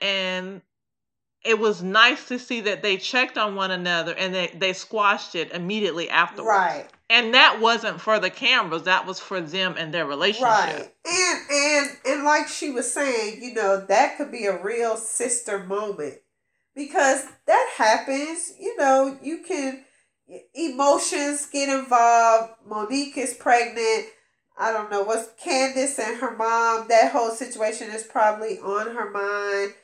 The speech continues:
Speaker 2: And, you know, they, they got emotional with one another, and it was good to see that they came back and apologized. Who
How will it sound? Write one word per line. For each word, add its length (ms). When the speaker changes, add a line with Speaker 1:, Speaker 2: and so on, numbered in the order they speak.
Speaker 2:
And, 640
you 120
know, 320
they, 360
they 160
got 200
emotional 640
with 200
one 160
another, 360
and 140
it 100
was 180
good 240
to 80
see 260
that 240
they 520
came 380
back 440
and 160
apologized. 1000
Who 60